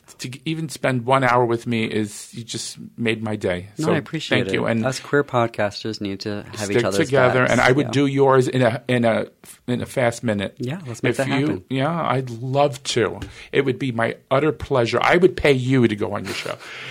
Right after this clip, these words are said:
Speaker 1: Anyway, <laughs> for more information, <laughs> love him, uh, about J P and his amazing career, um, you can go to queer armenian library dot com, right?
Speaker 2: Mm-hmm.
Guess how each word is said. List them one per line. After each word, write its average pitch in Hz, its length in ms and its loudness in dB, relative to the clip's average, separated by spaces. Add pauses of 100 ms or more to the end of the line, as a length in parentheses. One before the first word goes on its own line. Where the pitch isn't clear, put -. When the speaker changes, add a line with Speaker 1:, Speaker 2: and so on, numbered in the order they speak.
(120)
Speaker 1:
Anyway, 185 340 8
<laughs> 240 1300 0
for - 320 2
more 196 320 6
information, 175 1040 4 (540)
<laughs> - 500 -4
love 143 240 -2
him, 117 220 -2 (400)
uh, 156 240 8
about 160 400 4
J 156 240 4
P 190 400 6 (480)
and 156 200 4
his 147 160 2
amazing 143 380 2
career, 151 720 2
um, 135 420 2
you 151 100 -6
can 147 200 -2
go 143 180 4
to 131 220 -4
queer 226 540 -2 (100)
armenian 165 500 2
library 151 580 4
dot 120 260 2
com, 104 640 0
right? 135 340 0 (100)
Speaker 2:
Mm-hmm. 113 220 0